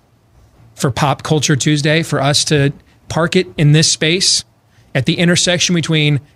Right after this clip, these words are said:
pop culture and conservatism. If this show wasn't made for this segment, then, then there's no, this segment's pointless to have each week. And so we're gonna spend a good deal of time talking about this show. If you have watched it,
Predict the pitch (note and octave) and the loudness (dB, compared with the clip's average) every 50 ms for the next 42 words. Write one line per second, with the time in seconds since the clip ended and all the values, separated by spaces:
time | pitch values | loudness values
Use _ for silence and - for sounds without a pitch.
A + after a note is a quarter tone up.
0 | _ - - - D3+ D#3+ D#3+ - - F3 F3+ - - F3+ - E3 D3+ D#3+ D3+ - | _ -6 -4 -2 -2 -2 -4 -4 -4 -4 -2 0 -2 -2 0 0 -2 0 0 0
1 | D3+ - - E3+ D#3+ D#3+ E3 E3 E3+ E3 F3+ - - - - - _ - C3 C3 | 0 0 0 -2 -2 -2 0 0 2 2 0 0 -2 -10 -20 -4 _ 0 0 2
2 | C#3 A3+ C4 - - - B3+ A#3 G#3+ G#3 G3+ G#3+ G3 D#3 F#3+ - - E3+ D#3 D#3+ | 2 2 2 2 0 0 2 2 2 4 4 2 2 2 0 0 2 2 4 4
3 | D#3 D3+ E3 F3+ G3 G3 F#3+ G3+ - - E3+ D#3 E3 F3 E3+ - - F3+ F3 F3 | 4 4 4 2 2 2 0 -4 -2 -2 0 2 2 2 0 2 0 0 0 0
4 | F#3 F3+ - D3+ C#3 C3+ C3 - _ - - - _ _ D#3+ D#3+ D#3+ D#3+ C3 D3+ | -2 0 0 0 0 0 0 -2 _ -20 -20 -20 _ _ 2 2 4 4 4 4
5 | D3 C#3 D#3+ - - D3 C#3 - - - D3 B2+ D3 C#3 B2 - - - D#3 D#3 | 2 2 2 0 0 0 0 0 0 0 -2 0 0 -2 -2 -4 -4 -4 -4 -4
6 | - D3 C#3 - - B2 A2+ B2 A#2+ G#2 F#2+ G2 - - - C3+ B2+ A#2 - B2+ | -2 -2 -2 -2 0 -2 -2 0 -2 -2 -4 -6 -8 -10 -6 -6 -4 -4 -4 -6
7 | A2+ G2 - - D3 C#3 - - D3+ C#3 C3+ A#2+ - - - - _ _ - D#3+ | -6 -8 -6 -4 -2 0 0 2 2 0 0 -2 -4 -14 -20 -20 _ _ -2 0
8 | G3 A3 C#4 B3+ - - - A3+ G3+ F#3 F3 C#3+ B2+ F3 F3+ D#3 D3 F#3+ F#3+ F3+ | 0 2 0 0 -2 0 -2 -2 0 0 0 0 2 0 0 2 0 0 2 2
9 | F#3+ F#3 - F3+ F3 F3 F3+ E3+ E3 D3+ C3+ B2 - C3 A#2+ A2+ A2+ G#2 G2+ - | 0 -2 -2 -4 -2 -2 -2 -2 0 0 0 0 0 0 0 0 0 -2 -2 -2
10 | B2+ A#2+ - - - A2+ G2 - - _ _ _ _ - - - _ _ _ _ | 0 0 0 0 0 -2 -4 -4 -10 _ _ _ _ -20 -20 -20 _ _ _ _
11 | F3+ F#3 A#3+ - - G3+ A#3+ C#4 A#3 G#3 A3+ G#3+ F#3 F3 F#3 F#3 E3 D#3+ F3+ - | 0 0 0 0 0 0 0 0 2 0 0 -2 0 0 2 2 2 0 0 -2
12 | - - A#3 A#3 - - | -2 -4 -4 -6 -6 -8